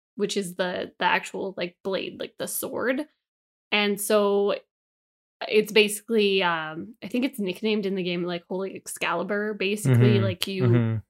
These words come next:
Speaker 1: when you use your, like, main, at-, um, your, like, build-up attack and you hit, uh, it creates, like, an aura and it slows down enemies as they come towards you.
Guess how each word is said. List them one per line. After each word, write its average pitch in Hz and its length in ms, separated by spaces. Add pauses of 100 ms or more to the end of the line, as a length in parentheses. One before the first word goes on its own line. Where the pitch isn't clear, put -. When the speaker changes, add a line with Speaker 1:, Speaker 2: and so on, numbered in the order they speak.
(120)
Speaker 1:
when 214 160
you 220 160
use 220 320
your, 196 280
like, 185 240
main, 208 280
at-, 196 160 (220)
um, 180 460
your, 180 180 (400)
like, 196 180 (520)
build-up 202 380
attack 269 520 (320)
and 214 140
you 202 80
hit, 196 420 (340)
uh, 180 300
it - 400
creates, 202 360
like, 202 140
an 190 100
aura 247 560 (280)
and 208 100
it - 120
slows 220 360
down 202 220
enemies 185 380
as 175 180
they 180 100
come 190 200
towards 208 420
you. 165 240